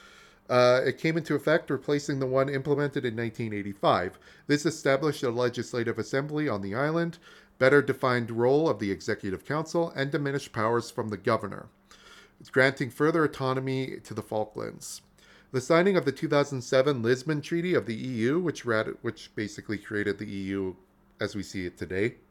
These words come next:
Part of it was a ratification of U K's sovereignty over the Falklands, meaning the E U itself recognizes the Falklands as British.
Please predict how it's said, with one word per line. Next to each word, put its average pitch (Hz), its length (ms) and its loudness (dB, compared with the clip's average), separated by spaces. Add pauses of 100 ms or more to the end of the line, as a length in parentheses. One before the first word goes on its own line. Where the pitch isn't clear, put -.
(160)
Part 151 180 4
of 170 100 2
it 165 200 2
was 135 160 4
a 131 80 2
ratification 127 680 0
of 117 140 -8
U 123 120 -6
K's 123 280 -2
sovereignty 123 500 0
over 110 220 0
the 104 80 -4
Falklands, 139 580 -2
meaning 120 360 -4
the 113 80 -2
E 160 320 -2
U 160 180 4
itself 127 460 0
recognizes 117 560 -2
the - 80 -10
Falklands 107 440 -4
as 87 200 -8
British. - 460 -8